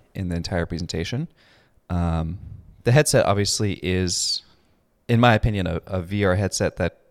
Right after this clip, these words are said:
can do mixed reality. That's how I would categorize it. Obviously, you can call it augmented reality, or I know we've tried to do the acronyms before, but we, <laughs> I feel like that. Oh, one thing I did really like is they called it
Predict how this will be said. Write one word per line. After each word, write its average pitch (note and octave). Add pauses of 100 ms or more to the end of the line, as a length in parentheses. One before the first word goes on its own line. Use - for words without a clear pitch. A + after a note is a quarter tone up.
(120)
can -
do F2
mixed E2
reality. F#2+ (500)
That's -
how D#2+
I F2
would F2+
categorize B2
it. C#3
Obviously, F2+ (600)
you G2
can G2
call F2
it -
augmented F2
reality, F2
or F2 (200)
I E2+
know E2+
we've E2 (140)
tried E2+
to E2
do F2+
the -
acronyms F2
before, F2
but - (460)
we, - (480)
<laughs> -
I G#2
feel C3
like A#2
that. - (140)
Oh, C3+
one C3+
thing -
I C#3
did A2
really F#2+
like E2+
is F#2+
they F#2
called G#2+
it A#2